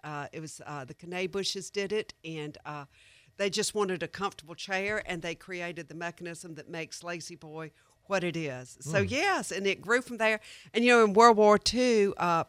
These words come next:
Speaker 1: they shut the factory down and made, um, they made seats for, uh, aircraft carriers.
Speaker 2: Oh.
Speaker 1: Isn't that amazing?
Speaker 2: That is
Speaker 1: They
Speaker 2: amazing.
Speaker 1: made, uh, wonderful leather seats for planes.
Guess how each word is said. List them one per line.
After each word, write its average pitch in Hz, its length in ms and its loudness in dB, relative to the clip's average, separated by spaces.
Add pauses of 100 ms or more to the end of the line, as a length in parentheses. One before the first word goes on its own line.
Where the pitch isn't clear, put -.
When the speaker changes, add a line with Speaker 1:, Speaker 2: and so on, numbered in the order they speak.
Speaker 1:
they 170 140 -2
shut - 260 -2
the 208 80 -8
factory 175 480 0
down 156 400 0 (100)
and 160 220 2
made, 160 460 0 (100)
um, 147 380 2 (1500)
they 185 180 4
made 180 320 4
seats - 580 0 (140)
for, 165 540 0
uh, 143 300 -2 (500)
aircraft 175 440 0
carriers. - 600 -10
Speaker 2:
Oh. 113 480 -6 (220)
Speaker 1:
Isn't 202 120 6
that 196 140 10
amazing? 202 640 6
Speaker 2:
That 107 180 -4
is 107 100 -4
Speaker 1:
They 110 60 -6
Speaker 2:
amazing. 107 320 4
Speaker 1:
made, 185 340 6
uh, 170 260 4
wonderful 196 420 6
leather 180 320 2
seats 180 500 -4
for 160 140 -10
planes. 151 640 -6